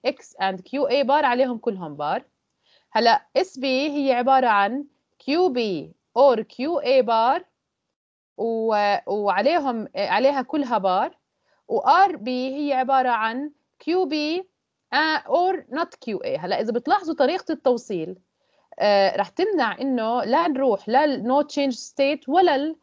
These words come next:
آه، آه، ال، ال invalid state، لأنه بطريقة التوصيل هن دائمًا بيوصلوا الإشي وعكسه على ال S وال R. بس مرة تانية أنا مضطرة إني أكتب ال equations تبعت S و R، بس أنا بضل حاطة ببالي إنه هون على S داخل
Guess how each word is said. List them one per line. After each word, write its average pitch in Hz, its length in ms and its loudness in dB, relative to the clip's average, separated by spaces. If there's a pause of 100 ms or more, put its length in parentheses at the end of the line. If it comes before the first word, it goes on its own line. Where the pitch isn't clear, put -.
(380)
آه، 214 280 4
آه، 202 540 2
ال، 208 240 -6
ال 262 340 0
invalid 226 300 2
state، 190 360 -6
لأنه 240 260 -2
بطريقة 254 400 -2
التوصيل 262 400 -4
هن 233 260 -4
دائمًا 302 360 0
بيوصلوا 254 480 -2
الإشي 330 480 -2 (340)
وعكسه - 580 2
على 247 220 2
ال 262 60 -2
S 247 100 -12
وال 226 140 -2
R. 147 240 -6 (340)
بس 233 160 -4
مرة 381 180 2
تانية 254 400 -2
أنا 254 80 -4
مضطرة 277 400 -2
إني 277 320 -2
أكتب 233 360 0 (180)
ال 220 180 -2
equations - 460 -2
تبعت 202 320 -2
S - 260 -4
و 185 300 2
R، 220 40 -4
بس 254 180 0
أنا 311 180 0
بضل 294 240 4
حاطة 320 340 -2
ببالي 208 640 0 (340)
إنه 233 180 0
هون 320 240 2
على 269 380 2
S - 160 -12
داخل 262 400 2